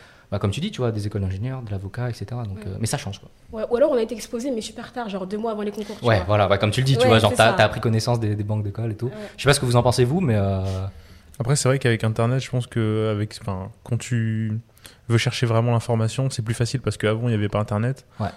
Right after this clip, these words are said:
Speaker 3: Donc, du coup, pour, euh, vraiment chercher le, bah, l'école que tu veux, avec le classement que, que tu souhaites, et cetera, c'est plus compliqué. Et maintenant, avec Internet, bah, t'as les classements des écoles, tu sais à peu près ce qu'elles font, tu connais, enfin, sur leur site web, il y a marqué,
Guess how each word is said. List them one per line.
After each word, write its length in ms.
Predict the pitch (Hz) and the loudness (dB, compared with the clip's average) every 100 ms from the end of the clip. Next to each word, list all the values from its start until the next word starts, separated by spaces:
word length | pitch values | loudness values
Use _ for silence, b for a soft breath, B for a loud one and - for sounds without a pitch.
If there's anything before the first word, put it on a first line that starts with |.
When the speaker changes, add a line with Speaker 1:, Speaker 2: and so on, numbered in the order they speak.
| - | -4
Speaker 3:
Donc, 120 | 123 107 | 0 0
du 120 | 107 | 0
coup, 180 | - 123 | 0 0
pour, 220 | 127 110 | 2 4
euh, 40 | 104 | 4
vraiment 280 | 107 120 | 4 2
chercher 340 | 113 113 - 120 | 0 -2 0 0
le, 60 | |
bah, 220 | 107 104 - | 2 0 0
l'école 340 | 117 110 123 117 | 0 2 2 0
que 100 | 113 | -2
tu 160 | - | -2
veux, 280 | 113 120 120 B B B | 2 4 2 B B B
avec 160 | 113 107 | 0 2
le 80 | 117 | 2
classement 400 | - 117 131 123 | 2 0 0 0
que, 400 | 117 107 107 107 | 2 2 2 0
que 100 | - | -4
tu 140 | 110 113 | -6 -4
souhaites, 260 | - 120 | -2 -2
et 60 | 113 | -2
cetera, 420 | 113 - 117 139 B B | -2 2 2 2 B B
c'est 140 | - 110 | -12 -6
plus 100 | 113 | -2
compliqué. 340 | 120 117 120 | 0 -2 0
Et 60 | 113 | 0
maintenant, 300 | 107 110 120 | 2 2 2
avec 240 | 110 110 | 2 2
Internet, 400 | 110 107 110 123 - - | -2 0 0 0 -4 -6
bah, 140 | - 104 | -2 0
t'as 120 | 110 | 0
les 100 | 107 | 0
classements 340 | 113 110 120 | 0 0 2
des 180 | 113 101 | 0 0
écoles, 380 | 107 120 120 127 B B B | 0 2 2 2 B B B
tu 100 | - | -2
sais 120 | - 120 | 2 2
à 20 | |
peu 100 | 113 | 2
près 140 | 113 | 0
ce 60 | - | 0
qu'elles 160 | 107 | 0
font, 320 | 107 127 123 117 | 0 0 0 0
tu 140 | - | -4
connais, 260 | - 117 120 | -2 -2 0
enfin, 160 | 110 | -2
sur 140 | 107 117 | 0 0
leur 140 | 107 | 0
site 200 | - 117 | -2 -2
web, 140 | 123 117 | 0 0
il 40 | |
y 40 | 107 | -2
a 20 | |
marqué, 380 | 107 - 113 | -4 -2 -2